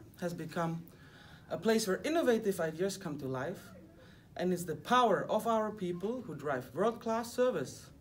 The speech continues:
and solutions that allows Novartis to deliver on its purpose, to reimagine medicine. If you are inspired as I am by my colleagues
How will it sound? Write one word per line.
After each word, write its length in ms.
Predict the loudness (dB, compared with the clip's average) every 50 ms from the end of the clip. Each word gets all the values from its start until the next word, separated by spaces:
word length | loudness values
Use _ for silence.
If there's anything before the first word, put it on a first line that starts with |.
| -10
and 100 | -10 -8
solutions 680 | -6 -6 -6 -4 -4 -4 -6 -6 -6 -8 -8 -8 -12 -12 -10
that 140 | -10 -6 -4
allows 340 | -2 0 0 0 0 -2 -2
Novartis 680 | -4 -4 -2 0 2 2 2 2 2 -2 -6 -6 -8 -8
to 60 | -10
deliver 420 | -8 -6 -6 -6 -4 -4 -4 -4 -4
on 120 | -4 -6
its 120 | -6 -8
purpose, 540 | -10 -6 -6 -6 -4 -4 -6 -10 -10 -12 -16 -20 -20 -20 -20 -20 -20 -20 -14
to 100 | -10 -8
reimagine 580 | -6 -4 -4 -4 -4 -4 -4 -6 -6 -6 -8 -8
medicine. 440 | -6 -6 -8 -8 -10 -12 -14 -14 -16 -16 -18 -20 -20 -20 -20 -20 -20 -20 -20 -20 -20 -20 -20 -20 -20 -20 -20 -20 -14 -10
If 140 | -8 -2 2
you 100 | 4 4
are 100 | 4 4
inspired 680 | 4 2 0 -2 -2 2 4 6 6 6 6 4 2
as 140 | 0 2 2
I 180 | 4 4 4
am 320 | 4 4 2 0 -2 -6 -10 -14 -18 -20 -20 -20 -20 -20 -20 -12 -8
by 100 | -6 -6
my 160 | -4 -4 -6
colleagues 640 | -4 0 2 2 2 2 0 -2 -4 -8 -10 -12 -12